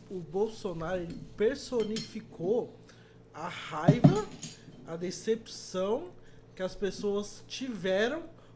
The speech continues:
com a, com os anos de P T, por tudo que foi desencadeado.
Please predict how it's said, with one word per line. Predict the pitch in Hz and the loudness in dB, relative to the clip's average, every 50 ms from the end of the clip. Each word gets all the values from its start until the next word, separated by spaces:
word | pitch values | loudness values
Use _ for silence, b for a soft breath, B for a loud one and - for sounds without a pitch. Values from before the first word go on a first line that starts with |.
| B - - | B -20 -14
com | - - 202 214 214 214 214 214 214 208 - - | -8 -2 0 2 4 4 4 2 0 -2 -6 -6
a, | - 196 190 185 180 180 170 170 165 160 156 156 151 147 135 135 131 120 113 113 - - - - - - - | -2 0 2 2 2 2 0 0 0 0 0 0 0 -2 -4 -6 -8 -10 -12 -14 -16 -20 -20 -20 -20 -20 -12
com | - - 202 202 196 196 196 196 190 190 185 185 - - - | -8 -4 -4 -2 -2 -2 -4 -4 -4 -6 -6 -8 -10 -12 -10
os | 185 185 180 160 214 | -8 -6 0 4 4
anos | 220 233 269 254 | 4 4 4 0
de | - 247 | -4 -6
P | - - 285 262 | -6 -4 -4 -4
T, | 269 - 220 185 165 147 - - B B B B B B B | -2 0 0 0 0 -2 -6 -14 B B B B B B B
por | - 196 180 | -6 -6 -2
tudo | 202 214 214 254 | -2 -2 -2 -4
que | 247 - - | -6 -8 -4
foi | - 220 208 | 0 0 0
desencadeado. | 202 226 226 226 233 233 214 202 202 180 156 156 - | 0 0 -4 -2 -2 -2 0 0 2 2 2 0 -2